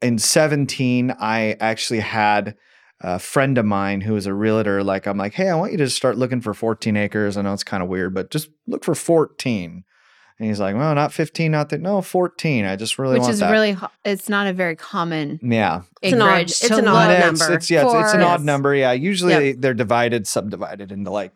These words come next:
Speaker 1: you
Speaker 2: And
Speaker 1: know,
Speaker 2: we were looking for
Speaker 1: properties are
Speaker 2: property. After we
Speaker 1: five,
Speaker 2: got married,
Speaker 1: ten,
Speaker 2: we were looking
Speaker 1: fifteen.
Speaker 2: for property out in Richfield.
Speaker 1: Yeah.
Speaker 2: And
Speaker 1: But before we got married, before you and I got married
Speaker 2: Yeah.
Speaker 1: in seventeen, I had assigned it to a realtor friend of mine,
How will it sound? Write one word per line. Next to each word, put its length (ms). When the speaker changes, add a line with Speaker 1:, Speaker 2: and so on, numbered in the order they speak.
Speaker 1:
you 80
Speaker 2:
And 60
Speaker 1:
know, 60
Speaker 2:
we 60
were 80
looking 240
for 60
Speaker 1:
properties 220
are 120
Speaker 2:
property. 480
After 60
we 0
Speaker 1:
five, 300
Speaker 2:
got 160
married, 160
Speaker 1:
ten, 60
Speaker 2:
we 40
were 160
looking 220
Speaker 1:
fifteen. 20
Speaker 2:
for 100
property 480
out 160
in 80
Richfield. 640
Speaker 1:
Yeah. 200
Speaker 2:
And 280
Speaker 1:
But 60
before 420
we 100
got 240
married, 320
before 380
you 100
and 80
I 80
got 160
married 480
Speaker 2:
Yeah. 220
Speaker 1:
in 60
seventeen, 1000
I 160
had 160
assigned 380
it 140
to 280
a 60
realtor 440
friend 260
of 40
mine, 360